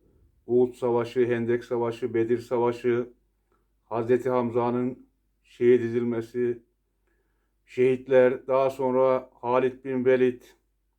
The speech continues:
Tarık bin Ziyad, Türklerin Müslüman oluşu, kuşatmalar, savaşlar. Gerçekten insan bazen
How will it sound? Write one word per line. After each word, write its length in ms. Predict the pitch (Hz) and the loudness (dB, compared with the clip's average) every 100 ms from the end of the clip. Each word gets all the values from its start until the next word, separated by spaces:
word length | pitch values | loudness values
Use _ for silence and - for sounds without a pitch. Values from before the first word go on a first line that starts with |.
| _ _ _ _ _ _ _ _ _ | _ _ _ _ _ _ _ _ _
Tarık 440 | 123 123 120 117 | -4 0 0 -2
bin 120 | 123 | -6
Ziyad, 460 | 113 110 120 117 113 _ _ _ _ _ _ _ _ _ _ _ _ _ _ _ _ | -4 -2 0 -2 -6 _ _ _ _ _ _ _ _ _ _ _ _ _ _ _ _
Türklerin 480 | 123 120 131 131 | -4 0 2 2
Müslüman 460 | 127 113 - 127 127 | 0 -4 -6 -4 0
oluşu, 680 | 127 120 117 127 123 120 113 _ _ _ _ - | 0 0 -4 -2 -2 -2 -10 _ _ _ _ -16
kuşatmalar, 800 | 120 139 131 131 127 127 127 123 | -4 -2 -2 -2 2 4 2 -2
savaşlar. 800 | - 127 127 120 - 127 123 123 _ _ _ _ _ _ | -6 0 2 0 -4 -4 -4 -8 _ _ _ _ _ _
Gerçekten 680 | 160 139 131 113 143 147 147 _ _ _ _ _ _ _ _ _ _ _ _ _ | -2 -2 -2 -4 -4 -4 -8 _ _ _ _ _ _ _ _ _ _ _ _ _
insan 400 | 131 131 139 127 | -10 -4 -2 2
bazen 460 | 135 127 127 143 | 2 2 0 -2